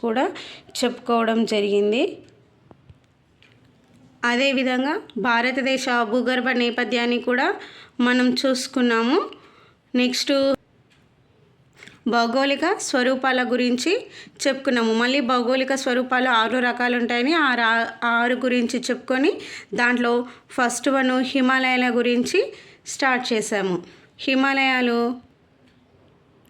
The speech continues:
తిరిగి మూడు రకాలు ఉంటాయని, ఒకటి హిమాద్రి లేదా ఉన్నత హిమాలయాలని, రెండు హిమాచల్ శ్రేణి అని లేదా నిమ్న అని, థర్డ్ వన్ శివాలిక్ శ్రేణి అని చెప్పుకోవడం జరిగింది. అయితే లాస్ట్ క్లాస్లో మనము హిమాద్రి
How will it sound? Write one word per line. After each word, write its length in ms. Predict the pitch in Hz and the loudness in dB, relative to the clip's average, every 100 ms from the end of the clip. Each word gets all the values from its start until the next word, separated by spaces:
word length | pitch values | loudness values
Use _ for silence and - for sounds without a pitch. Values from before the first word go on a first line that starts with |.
| - - - - | -20 -20 -10 -2
తిరిగి 320 | 262 277 403 403 | 0 2 2 4
మూడు 240 | 277 262 254 | 4 4 2
రకాలు 280 | 240 254 247 | 2 2 2
ఉంటాయని, 440 | 240 240 233 240 233 | 2 2 2 2 2
ఒకటి 320 | 226 233 247 320 330 | 2 0 0 0 0
హిమాద్రి 480 | 269 240 240 214 226 220 | 0 0 2 0 0 2
లేదా 180 | 226 339 285 | 2 2 2
ఉన్నత 200 | 254 254 247 | 2 0 2
హిమాలయాలని, 560 | 233 226 226 220 220 220 - - - | 2 2 2 2 0 -2 -8 -14 -4
రెండు 260 | 240 247 254 247 | 0 2 2 2
హిమాచల్ 500 | 247 240 240 240 233 | 2 2 2 -2 -2
శ్రేణి 260 | - 233 226 | -2 0 2
అని 160 | 226 220 - | 2 0 0
లేదా 240 | 233 233 302 - - - - | 0 2 0 -2 -12 -10 0
నిమ్న 300 | 240 240 240 226 | 2 4 4 2
అని, 220 | 226 226 220 - - - _ - | 2 2 -2 -6 -20 -20 _ -2
థర్డ్ 280 | 233 233 240 | 2 2 2
వన్ 200 | 254 262 381 | 2 2 0
శివాలిక్ 520 | - 269 247 247 240 | 0 2 2 2 -2
శ్రేణి 320 | - 240 233 226 | -2 0 2 2
అని 200 | 220 247 392 - - | 2 2 -2 -4 -4
చెప్పుకోవడం 460 | 247 247 240 233 | -4 -2 0 2
జరిగింది. 420 | 220 214 196 190 190 - - - | 0 0 2 0 -2 -8 -16 -6
అయితే 240 | 226 240 311 320 | -4 0 0 2
లాస్ట్ 260 | 247 247 262 | 2 0 -2
క్లాస్లో 400 | 254 247 247 240 233 | 0 0 0 0 2
మనము 300 | 233 240 240 240 | 2 2 2 0
హిమాద్రి 480 | 247 240 240 240 240 | 0 2 2 0 -2